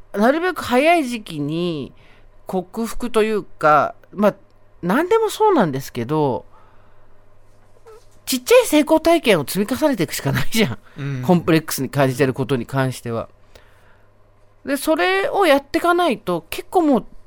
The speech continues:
Speaker 1: 例えば今四十でしょ、スギちゃん。
Speaker 2: そうですね。
Speaker 1: こっからやるのって結構大変じゃないですか。
Speaker 2: 確かに。
Speaker 1: 私五十だけど、
Speaker 2: うん。
Speaker 1: 私もこっからそれやるのって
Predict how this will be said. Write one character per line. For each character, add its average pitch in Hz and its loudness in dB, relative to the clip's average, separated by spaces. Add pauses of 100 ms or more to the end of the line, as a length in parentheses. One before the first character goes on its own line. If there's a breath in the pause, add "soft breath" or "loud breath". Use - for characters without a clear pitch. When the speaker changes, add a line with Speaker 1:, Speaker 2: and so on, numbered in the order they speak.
(360)
Speaker 1:
例 262 -4
え 269 -4
ば 190 0
今 147 0
四 151 0
十 151 -10
で 98 -8
し - -14
ょ、 202 -8
ス 139 -8
ギ 110 -12
ち - -14
ゃ 80 -12
ん。 - -18 (520 soft breath)
Speaker 2:
そ - -12
う - -12
で 98 -14
す - -18
ね。 104 -14
Speaker 1:
こ 214 -2
っ - -8
か 330 2
ら 359 6
や 392 6
る 339 4
の 208 4
っ - -2
て - -10
結 233 0
構 254 0
大 151 -2
変 151 -2
じ 139 -2
ゃ 143 -2
な 127 -4
い - -4
で 107 -10
す - -20
か。 - -18
Speaker 2:
確 - -14
か - -18
に。 92 -20
Speaker 1:
私 226 -2
五 196 0
十 196 -2
だ 110 -6
け 120 -6
ど、 117 -6
Speaker 2:
う - -18
ん。 - -18 (200)
Speaker 1:
私 170 -2
も 202 0
こ 170 -12
っ - -12
か 208 4
ら 196 4 (480 loud breath)
そ - -6
れ 175 0
や 180 4
る 190 -4
の 151 -6
っ - -16
て - -10